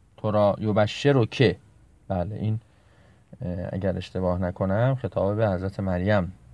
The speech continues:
سلام الله علیها است. ان الله یبشرک، خداوند متعال بشارت می‌دهد به تو حضرت مریم سلام الله علیها، به کلمة من، به یک کلمه‌ای از خودش.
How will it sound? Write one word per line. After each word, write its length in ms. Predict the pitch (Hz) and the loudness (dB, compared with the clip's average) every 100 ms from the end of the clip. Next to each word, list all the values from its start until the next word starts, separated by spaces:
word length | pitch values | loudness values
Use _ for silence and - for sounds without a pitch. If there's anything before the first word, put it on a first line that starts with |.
| - - - - | -20 -20 -20 -12
سلام 360 | 92 90 92 | -6 -2 -2
الله 260 | 101 90 95 | 0 -2 -4
علیها 320 | 98 90 87 | -8 -10 -10
است. 160 | 90 - - - - - - | -12 -18 -20 -20 -20 -10 -2
ان 180 | 113 113 | 2 4
الله 480 | 117 113 113 143 143 | 6 6 8 8 6
یبشرک، 880 | 110 110 - 156 147 113 - 101 - - - - - - - - _ - _ - | 6 4 4 2 4 2 2 0 0 -12 -20 -20 -20 -20 -20 -20 _ -20 _ -6
خداوند 640 | 107 107 110 110 110 - | 2 4 4 2 -2 -2
متعال 540 | 110 104 117 110 143 147 | -4 -2 2 4 4 4
بشارت 640 | 107 - 107 131 131 - | 0 2 4 6 4 0
می‌دهد 540 | 98 92 90 92 - | -2 -2 -2 -4 -4
به 80 | 92 | -6
تو 460 | - 101 117 139 120 | -4 -2 0 0 -2
حضرت 320 | 104 92 - | -6 -8 -8
مریم 680 | 101 104 104 110 143 165 | -8 -8 -4 -2 0 -2
سلام 320 | 139 107 107 98 | -4 -8 -8 -6
الله 180 | 95 | -6
علیها، 500 | - 101 107 117 160 - - - - | -6 -6 -4 0 0 -2 -16 -18 -2
به 140 | 131 | 0
کلمة 720 | 131 - 156 202 214 185 180 | 2 6 8 8 6 4 4
من، 380 | 160 110 90 95 110 - _ - | 4 4 2 0 -6 -14 _ -10
به 80 | 110 | -2
یک 140 | 135 | -2
کلمه‌ای 600 | - 113 107 107 143 175 | 0 0 2 2 2 2
از 200 | 95 101 | 2 -2
خودش. 540 | - 92 - - - | -4 -6 -6 -12 -18